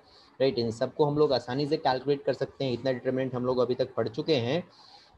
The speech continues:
कि हम ये calculation आसानी से इसको determinant को open करके we can do this calculation।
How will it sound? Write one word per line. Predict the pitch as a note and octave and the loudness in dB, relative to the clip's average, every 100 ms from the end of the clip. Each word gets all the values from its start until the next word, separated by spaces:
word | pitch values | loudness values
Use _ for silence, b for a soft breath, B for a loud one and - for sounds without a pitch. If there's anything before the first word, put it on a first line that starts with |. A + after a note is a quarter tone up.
| - | -4
कि | D3 | 0
हम | D3 D#3 | 2 2
ये | E3+ G#3 | 2 2
calculation | G3+ B2 A2+ - A#2+ A#2+ E3+ | 2 2 2 0 -2 -2 -4
आसानी | C3 A2 G#2+ A2 | -4 -4 -4 -4
से | C3+ D#3 | 0 0
इसको | C#3+ - | 0 -2
determinant | D#3+ A#2 A2+ A2+ A2+ | -2 0 -2 -2 0
को | G#2+ | 0
open | - A#2+ | 0 -2
करके | A#2+ - E3+ | -2 -2 -4
we | D3 | -4
can | E3+ F#3 | -4 -4
do | C3 | -2
this | G#2+ A2 - | -2 -4 -6
calculation। | F#2+ - F#2 G#2 - | -8 -8 -12 -10 -14